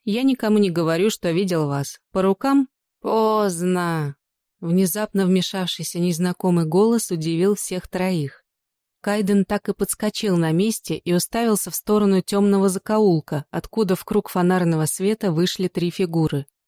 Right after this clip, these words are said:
По их одеянию и внешнему облику Регина догадалась, что пожаловали друиды из клана Кайдена. Неужели за ними устроили слежку? Сердце пустилось вскачь. «Приплыли», выдохнула Кэссиди.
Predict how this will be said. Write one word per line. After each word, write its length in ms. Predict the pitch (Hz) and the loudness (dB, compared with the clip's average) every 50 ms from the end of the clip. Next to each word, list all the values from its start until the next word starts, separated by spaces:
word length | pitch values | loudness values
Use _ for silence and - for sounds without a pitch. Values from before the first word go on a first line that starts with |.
| _ _ | _ _
По 100 | - 196 | -4 -2
их 220 | 196 214 220 - - | 0 0 -2 -2 -2
одеянию 640 | 202 175 165 190 196 202 214 214 202 196 196 190 | -2 -2 -2 -4 -4 -4 -2 -2 0 0 0 2
и 20 | 185 | 2
внешнему 560 | 180 190 196 190 - - 190 185 185 196 220 | 2 2 2 0 -2 -2 0 2 4 4 4
облику 500 | 247 226 185 160 156 - - 151 143 - - | 4 4 2 2 0 -2 -4 -4 -4 -4 -6
Регина 440 | 175 175 185 180 185 233 247 247 226 | -4 -4 -4 -2 -2 2 2 2 2
догадалась, 640 | 185 190 170 190 185 180 170 202 214 220 220 196 | 2 0 0 0 -2 0 2 2 2 2 2 2
что 180 | - - - 165 | 0 -2 -6 -4
пожаловали 680 | - 170 170 160 170 190 190 185 175 170 175 170 175 | -2 0 0 0 0 0 2 2 2 2 2 0 0
друиды 500 | 165 170 175 170 170 185 214 220 175 185 | 0 0 2 2 2 2 0 0 0 0
из 140 | 185 170 - | 0 -2 -4
клана 340 | - - 175 175 185 190 190 | -4 -4 -2 0 2 2 0
Кайдена. 680 | - - - 202 185 156 143 135 147 143 143 143 147 _ _ _ _ - | 0 -2 -2 -2 0 0 -2 -2 -2 -2 -2 -4 -6 _ _ _ _ -4
Неужели 500 | 196 196 190 185 165 202 240 262 262 254 | -2 0 0 0 0 0 0 0 2 2
за 160 | 208 214 196 | 2 2 2
ними 280 | 190 208 220 220 214 | 2 4 4 4 4
устроили 480 | 208 185 - - 226 214 214 220 214 220 | 2 2 -2 0 2 2 4 4 4 2
слежку? 600 | 208 - 233 226 202 165 - - - 165 143 147 _ _ _ _ _ _ _ | 0 0 -2 -2 -2 -2 -4 -6 -6 -8 -8 -8 _ _ _ _ _ _ _
Сердце 480 | - - - 202 208 214 208 - - 208 | -12 -8 -6 -4 -4 -4 -6 -8 -8 -6
пустилось 580 | - 175 165 - - - 196 180 180 175 - | -2 -2 -2 -2 -2 -2 -2 0 0 0 -2
вскачь. 560 | - - - - - 170 151 139 - - - - _ _ _ _ _ _ _ _ _ _ _ _ | -6 -12 -12 -10 -6 -6 -6 -6 -6 -10 -18 -18 _ _ _ _ _ _ _ _ _ _ _ _
«Приплыли», 840 | - 277 285 294 285 - - 180 185 196 196 196 185 170 165 151 147 - _ _ _ _ _ _ _ _ _ - | -6 -6 -4 -4 -6 -2 0 2 4 4 4 4 2 2 0 0 -2 -4 _ _ _ _ _ _ _ _ _ -8
выдохнула 680 | 180 165 190 190 175 185 - - - 190 185 180 180 | -4 -2 -2 0 0 -2 -4 -2 0 0 2 0 0
Кэссиди. 640 | - - - 170 160 - - 160 147 139 147 147 - | -2 -4 -4 -4 -4 -4 -4 -8 -6 -4 -6 -6 -6